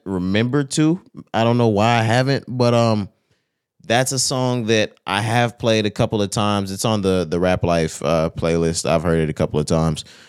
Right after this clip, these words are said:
<clears throat> Music that I'm playing right now,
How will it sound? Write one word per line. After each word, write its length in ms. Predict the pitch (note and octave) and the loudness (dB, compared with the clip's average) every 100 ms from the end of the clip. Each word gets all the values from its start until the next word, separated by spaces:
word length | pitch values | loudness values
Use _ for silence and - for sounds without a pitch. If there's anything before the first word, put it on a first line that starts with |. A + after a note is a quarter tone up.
| _ _ _ | _ _ _
<clears throat> 640 | - F#3 F#3+ F3+ F3+ B2+ F2 - _ _ _ _ _ _ _ _ _ _ - | -2 0 2 2 2 0 -4 -12 _ _ _ _ _ _ _ _ _ _ -10
Music 680 | G2+ A2 B2 C3 B2+ B2 F#2+ | -4 0 2 2 2 0 0
that 160 | A2+ | 0
I'm 220 | A2 G#2+ | 2 0
playing 520 | G2+ - A2+ G#2+ G#2 G2 | -2 -2 0 2 0 2
right 220 | F#2 F#2 | 0 0
now, 380 | F#2 F2+ E2+ | 0 0 -2